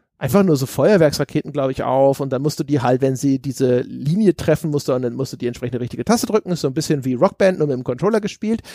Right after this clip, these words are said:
Das hatte so Remixes von klassischen Musikstücken, so Bach, aber in Techno oder Elektro, Disco, was auch immer. Fand die Musik ziemlich geil und ich hab Boom Boom Rocket, hab ich gegen meinen Bruder gespielt, eine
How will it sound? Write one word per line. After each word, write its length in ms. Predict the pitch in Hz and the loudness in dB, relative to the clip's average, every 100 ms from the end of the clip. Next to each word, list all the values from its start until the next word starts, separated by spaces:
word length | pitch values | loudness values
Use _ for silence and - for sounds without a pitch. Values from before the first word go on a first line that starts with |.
| - 160 | -16 -4
Das 120 | - | 0
hatte 160 | 151 180 | 4 4
so 140 | 151 | 4
Remixes 920 | 139 127 185 240 190 - 151 185 - - _ | 0 2 2 4 2 2 0 0 -2 -12 _
von 220 | - 147 | 0 0
klassischen 480 | - 175 170 196 170 | 2 0 2 0 0
Musikstücken, 840 | 147 127 156 - - 160 139 117 113 | 0 0 0 -2 0 -2 -2 -10 -4
so 180 | 127 110 | -4 -4
Bach, 320 | - 175 - - | 2 2 2 -2
aber 300 | - 139 139 | 0 2 4
in 300 | 143 123 120 _ | 2 0 -14 _
Techno 500 | 156 - 127 110 107 | -4 -2 -4 -4 -6
oder 300 | 123 120 117 - _ _ _ | -8 -6 -8 -12 _ _ _
Elektro, 500 | - 123 131 - 127 | 0 0 0 -4 -4
Disco, 320 | 127 127 - 120 | -2 -6 -2 -2
was 160 | - | 0
auch 80 | 110 | 0
immer. 300 | 80 117 165 - - - _ | -2 -6 -8 -10 -20 -20 _
Fand 200 | 156 143 | 0 2
die 60 | |
Musik 380 | 135 127 196 - | 0 0 -2 -2
ziemlich 520 | - - 208 175 160 | -2 0 2 2 2
geil 500 | 151 135 131 139 190 - - | 2 4 4 2 0 -8 -14
und 80 | - | 0
ich 40 | 135 | 0
hab 120 | - | 2
Boom 160 | 180 208 | 2 2
Boom 140 | 175 | 2
Rocket, 260 | 156 160 143 | 0 0 0
hab 80 | |
ich 180 | 135 131 | -2 -4
gegen 200 | - 131 | -8 -4
meinen 180 | 127 123 | -4 -4
Bruder 220 | 143 151 | -6 -8
gespielt, 580 | 123 - 127 123 135 - _ | -10 -12 -4 -2 -2 -4 _
eine 140 | 127 | -10